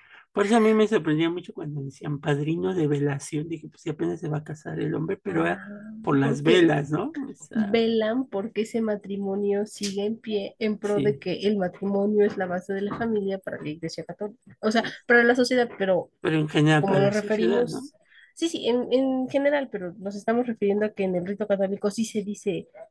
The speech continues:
Speaker 2: testigos.
Speaker 1: Por ejemplo, en, en la parte legal, ahora ya no se lee la, la epístola de Ocampo, ¿no?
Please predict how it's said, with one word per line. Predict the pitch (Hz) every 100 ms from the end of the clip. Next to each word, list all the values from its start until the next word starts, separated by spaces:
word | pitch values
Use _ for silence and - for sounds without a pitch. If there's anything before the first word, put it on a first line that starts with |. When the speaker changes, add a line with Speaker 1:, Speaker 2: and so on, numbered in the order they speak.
| -
Speaker 2:
testigos. | 214 - 233 - - _
Speaker 1:
Por | - 170
ejemplo, | 151 180 180
en, | 175 151
en | 175
la | 160 151
parte | 175 202
legal, | 190 180 170 254
ahora | - 254
ya | 233 208
no | 190
se | 151
lee | 160 160 156
la, | 151 147 147 254
la | 190
epístola | 151 - 180 - 165 147
de | 143
Ocampo, | 139 262 277 - 165
¿no? | 175 349 381